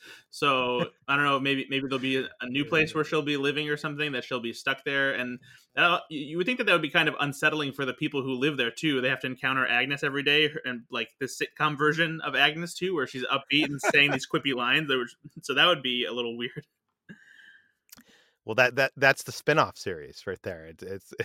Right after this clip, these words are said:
Speaker 2: <laughs> it's, um, Ag-, or, yeah, it's Agnes and Boner, the, the team up su-, <laughs> you know, it's the Odd Couple sitcom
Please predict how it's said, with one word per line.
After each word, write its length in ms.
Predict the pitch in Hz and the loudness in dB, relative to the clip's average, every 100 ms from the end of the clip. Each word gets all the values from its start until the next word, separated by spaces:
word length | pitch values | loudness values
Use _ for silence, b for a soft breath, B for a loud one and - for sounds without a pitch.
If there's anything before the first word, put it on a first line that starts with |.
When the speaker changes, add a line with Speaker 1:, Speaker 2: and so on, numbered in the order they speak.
| - | -2
Speaker 2:
<laughs> 0 | |
it's, 400 | 151 156 127 127 | 0 0 -2 0
um, 320 | 135 113 110 - _ _ _ _ - B B B - | 2 2 -2 -6 _ _ _ _ -20 B B B 4
Ag-, 320 | 143 143 135 | 6 6 4
or, 360 | 135 127 123 123 | 6 10 10 6
yeah, 180 | 117 123 | 4 2
it's 120 | 107 - | 2 4
Agnes 480 | 135 156 165 170 - 143 | 6 6 6 4 4 0
and 200 | 131 117 | 0 6
Boner, 480 | 127 143 90 85 _ _ _ _ | 6 6 -2 -10 _ _ _ _
the, 280 | 107 107 107 | 0 0 0
the 180 | 110 107 | 0 0
team 300 | - 147 131 | -2 0 2
up 160 | 127 - | 0 0
su-, 400 | - 143 147 180 | -4 4 4 4
<laughs> 40 | |
you 100 | 156 | 6
know, 160 | 139 117 B B | 6 6 B B
it's 100 | 131 | -2
the 160 | - 127 | 4 8
Odd 220 | 143 151 | 10 8
Couple 600 | - 92 95 92 92 98 _ _ | 4 -4 -4 -6 -6 -10 _ _
sitcom 680 | - - - 117 101 92 90 | 2 2 4 2 2 -6 -12